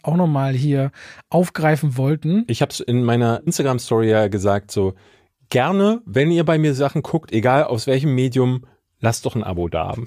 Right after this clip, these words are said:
Speaker 2: <laughs> Zumindest das.
Speaker 1: Und damit
Speaker 2: Herzlich
Speaker 1: herzlich
Speaker 2: willkommen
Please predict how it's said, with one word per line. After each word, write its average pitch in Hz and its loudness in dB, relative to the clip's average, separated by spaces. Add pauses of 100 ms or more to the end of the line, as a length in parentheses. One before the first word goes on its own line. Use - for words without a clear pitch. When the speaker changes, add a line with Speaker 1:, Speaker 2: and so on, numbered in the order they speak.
(240)
Speaker 2:
<laughs> - -6
Zumindest 190 0
das. - -6 (340)
Speaker 1:
Und 151 -4
damit 160 0
Speaker 2:
Herzlich 104 -2
Speaker 1:
herzlich - -2
Speaker 2:
willkommen 117 4